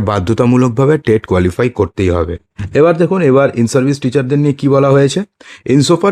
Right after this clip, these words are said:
as in service teachers recruited prior, prior to the enactment of the R T A Act," অর্থাৎ আরটিএ অ্যাক্ট আসার আগে যে সমস্ত টিচাররা রিক্রুট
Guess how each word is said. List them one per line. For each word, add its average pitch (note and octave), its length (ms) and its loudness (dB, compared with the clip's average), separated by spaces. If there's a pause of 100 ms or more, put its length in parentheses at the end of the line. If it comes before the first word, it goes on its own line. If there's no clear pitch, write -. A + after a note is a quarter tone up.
as D3+ 80 0 (120)
in A#2 80 2 (100)
service D#3 360 2
teachers C3 320 0 (420)
recruited D#3+ 460 0 (120)
prior, B2 240 0 (160)
prior B2 260 0 (100)
to D#3 120 2
the D#3+ 80 0 (100)
enactment C3+ 520 0
of B2 140 0
the D3 80 2 (180)
R - 100 0
T - 20 -2 (100)
A - 20 4 (100)
Act," - 100 -8 (460)
অর্থাৎ E3 220 0 (160)
আরটিএ D3+ 320 0 (120)
অ্যাক্ট A#2 220 -4 (220)
আসার C3 240 0 (140)
আগে G2 180 -2 (140)
যে A2+ 100 2
সমস্ত C3+ 340 0 (180)
টিচাররা A#2+ 420 0 (160)
রিক্রুট A2+ 300 -2